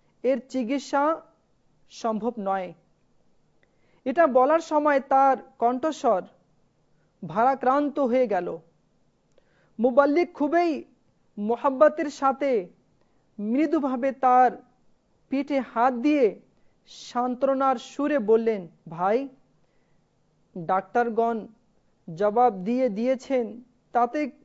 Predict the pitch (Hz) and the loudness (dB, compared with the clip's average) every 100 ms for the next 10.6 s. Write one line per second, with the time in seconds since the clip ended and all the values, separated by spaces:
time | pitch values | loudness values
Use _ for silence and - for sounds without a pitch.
0 | _ - 190 196 220 277 339 - 320 320 | _ -14 -10 -6 0 2 2 0 0 2
1 | 262 233 - 190 175 - _ _ _ _ | 0 -2 -6 -10 -12 -18 _ _ _ _
2 | _ _ _ - 202 214 240 254 180 - | _ _ _ -6 -4 4 6 6 2 -16
3 | _ _ _ _ _ _ 202 208 226 208 | _ _ _ _ _ _ 0 2 2 4
4 | 240 185 185 190 175 170 165 151 _ _ | 2 4 -4 -4 -4 -4 -6 -12 _ _
5 | - 214 233 262 254 294 294 254 208 262 | -4 -2 2 2 2 0 -2 -2 0 4
6 | 277 240 208 _ _ _ 233 247 262 247 | 4 2 -2 _ _ _ -2 2 2 2
7 | 208 262 - 214 220 220 247 277 196 175 | 0 -2 0 2 2 0 0 -2 -4 -10
8 | _ _ _ _ _ _ _ _ _ _ | _ _ _ _ _ _ _ _ _ _
9 | _ _ _ _ _ - 269 285 339 277 | _ _ _ _ _ -2 0 2 2 4
10 | 254 247 208 202 170 | 2 2 -2 -4 -10